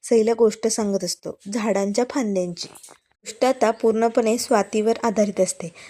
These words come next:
आता मात्र सागर ती गोष्ट सांगता सांगता इमोशनल झालेलं असतं,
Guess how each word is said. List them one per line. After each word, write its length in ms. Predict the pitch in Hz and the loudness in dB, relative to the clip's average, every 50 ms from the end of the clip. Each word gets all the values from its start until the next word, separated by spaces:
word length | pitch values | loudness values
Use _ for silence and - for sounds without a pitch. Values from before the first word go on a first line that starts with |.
| - - _ 208 | -20 -16 _ -14
आता 180 | 180 - 190 | -8 -6 -2
मात्र 340 | 190 202 196 196 - 196 202 | -2 -2 -2 0 2 2 2
सागर 420 | 214 - - 220 196 185 185 214 214 214 | 2 2 0 0 0 2 0 0 0 0
ती 60 | - 254 | -2 0
गोष्ट 320 | 220 220 202 196 - - | 0 0 -2 0 -2 -2
सांगता 400 | 233 - - 226 208 208 208 220 | -2 0 -2 -2 -4 -4 -4 -4
सांगता 420 | 220 - 247 240 247 247 - 233 220 - - | -4 -4 -4 -6 -6 -2 -2 -2 -2 -2 -2
इमोशनल 460 | - 214 208 202 202 - - 214 226 | -4 -2 -2 -2 -4 -4 -4 -4 -2
झालेलं 360 | 214 262 254 240 233 208 202 | 0 0 0 0 2 2 0
असतं, 240 | 180 - - - 175 | 0 -2 -4 -8 -10